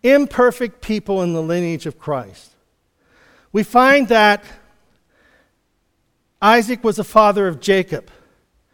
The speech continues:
Jacob means deceiver. Jacob's name was changed to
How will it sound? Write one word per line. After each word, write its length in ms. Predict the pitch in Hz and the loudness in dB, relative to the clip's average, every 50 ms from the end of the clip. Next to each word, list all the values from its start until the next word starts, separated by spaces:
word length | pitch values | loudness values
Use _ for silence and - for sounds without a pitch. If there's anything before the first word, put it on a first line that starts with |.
| _ _ _ _ _ _ _ _ _ _ | _ _ _ _ _ _ _ _ _ _
Jacob 480 | - 254 285 330 311 - 269 208 - | -2 0 0 0 0 -2 -4 -4 -4
means 320 | - 208 208 208 208 185 - | -2 -2 -2 0 -2 -4 -6
deceiver. 680 | - 185 - - - 247 240 220 151 131 98 98 - _ _ _ _ _ _ _ _ _ _ _ _ _ _ _ | -10 -14 -14 -10 -8 -8 -8 -8 -10 -12 -14 -18 -20 _ _ _ _ _ _ _ _ _ _ _ _ _ _ _
Jacob's 520 | - 208 220 226 220 - 226 175 - - | 2 2 4 4 2 0 -2 -4 -4 -8
name 420 | 185 185 208 214 214 214 202 185 175 | -6 -4 -2 0 0 0 -2 -2 -4
was 180 | 175 160 - | -6 -8 -10
changed 500 | - - 190 185 185 185 180 185 - - | -10 -8 -6 -4 -4 -4 -6 -8 -12 -10
to 340 | - 180 160 151 156 151 147 | -8 -6 -6 -4 -6 -8 -10